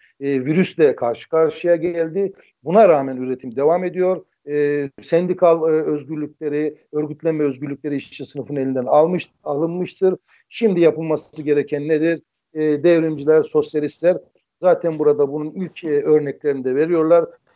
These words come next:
Düş-, düşünebiliyor musunuz? Birçok yerden, e, böyle haberler geldi. Ama bir tek Türkiye'de, e, bu ülkede, Anadolu topraklarında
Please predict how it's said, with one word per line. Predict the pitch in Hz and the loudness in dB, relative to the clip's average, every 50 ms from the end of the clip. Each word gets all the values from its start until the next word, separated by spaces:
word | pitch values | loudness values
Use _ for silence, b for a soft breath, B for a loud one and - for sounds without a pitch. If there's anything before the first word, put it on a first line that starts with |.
| _ _ _ _ _ _ | _ _ _ _ _ _
Düş-, | - - 190 175 165 151 135 | -16 -8 -6 -4 -4 -4 -6
düşünebiliyor | - - - 180 180 170 165 180 208 196 | -10 -12 -6 -4 -4 -4 0 0 0 0
musunuz? | 175 - - - 160 151 151 160 | 0 -4 -8 -10 -10 -10 -10 -12
Birçok | - - - 170 - - 160 | -6 -2 -2 -2 0 2 4
yerden, | 156 147 147 151 147 147 147 | 4 4 4 4 2 0 2
e, | 147 143 143 139 131 | 2 2 2 2 4
böyle | 147 147 147 143 | 4 4 4 4
haberler | 131 143 135 147 147 147 147 139 156 160 151 | 2 2 4 4 4 2 2 2 2 2 2
geldi. | 147 139 139 135 131 143 180 180 180 b b b _ | 2 0 -2 -2 -2 -2 -4 -4 -4 b b b _
Ama | 143 151 156 143 147 | -6 -6 -6 -4 -4
bir | 208 190 190 | -6 -6 -6
tek | - 180 170 175 _ | -6 -8 -8 -8 _
Türkiye'de, | 185 175 - - 165 151 139 147 147 139 131 131 | -14 -14 -8 -4 -4 -4 0 2 2 2 0 -2
e, | 135 131 127 127 127 | -4 -4 -4 -6 -6
bu | 160 202 185 165 | -6 -8 -8 -8
ülkede, | 147 - 151 135 143 135 | -8 -8 -4 -2 -2 0
Anadolu | 143 160 160 160 - 175 165 147 151 | 0 0 -2 -2 -2 -2 -2 -2 -2
topraklarında | 151 143 143 139 143 135 - - 143 139 139 135 127 143 170 170 B | -2 -2 -2 -2 -2 -2 -2 -2 -4 -2 -2 2 4 4 4 4 B